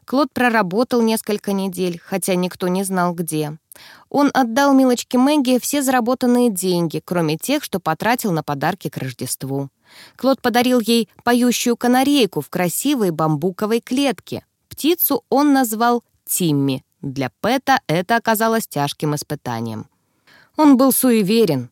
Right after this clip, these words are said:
и всякий раз, когда дочь звала птицу по имени, его губы непроизвольно выговаривали: «Упокой, Господи, его душу». Пэт всю зиму докучал Клоду своей враждой. В противовес ему Дэнни откровенно обожал Клода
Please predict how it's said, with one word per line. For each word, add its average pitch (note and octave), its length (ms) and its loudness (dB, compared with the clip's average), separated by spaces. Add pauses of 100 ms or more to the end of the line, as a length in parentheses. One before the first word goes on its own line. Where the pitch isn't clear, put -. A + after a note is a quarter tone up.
(120)
и G#3 80 0
всякий D4+ 380 0
раз, A#3 180 2
когда F#3+ 300 0
дочь F#3+ 240 0
звала E3+ 320 0
птицу - 480 -4
по B2+ 200 -4
имени, C4+ 500 4 (260)
его E3+ 320 0
губы B3 400 2
непроизвольно G3 760 2
выговаривали: D#3+ 800 -2 (160)
«Упокой, C#3+ 540 -2
Господи, F3 640 -2
его C3 240 -4
душу». C3 520 -10 (640)
Пэт D4+ 300 4
всю - 400 2
зиму B3+ 400 4
докучал F#3+ 540 0
Клоду B3+ 420 0
своей F3+ 400 0
враждой. D#3 600 -4 (220)
В - 100 -20
противовес G#3 600 0
ему C#4+ 340 2 (300)
Дэнни D#4 340 4
откровенно B3 600 4
обожал E3+ 440 2
Клода D#3+ 460 -2